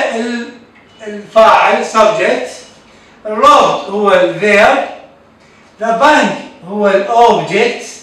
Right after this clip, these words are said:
و last week هو complement. زين. مثل ما تعلمنا أنه الفاعل يسوي له،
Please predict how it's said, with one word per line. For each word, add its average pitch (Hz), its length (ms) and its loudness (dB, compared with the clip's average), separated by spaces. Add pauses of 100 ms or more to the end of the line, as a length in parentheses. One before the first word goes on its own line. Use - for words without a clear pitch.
(600)
و 214 280 4
last 262 440 2
week 226 400 -4
هو 208 500 2 (500)
complement. 160 640 -10 (840)
زين. 170 220 -16 (1300)
مثل 277 220 -6
ما 247 100 0
تعلمنا 226 560 0
أنه 214 240 0
الفاعل 226 560 2
يسوي 233 380 -4
له، 254 460 0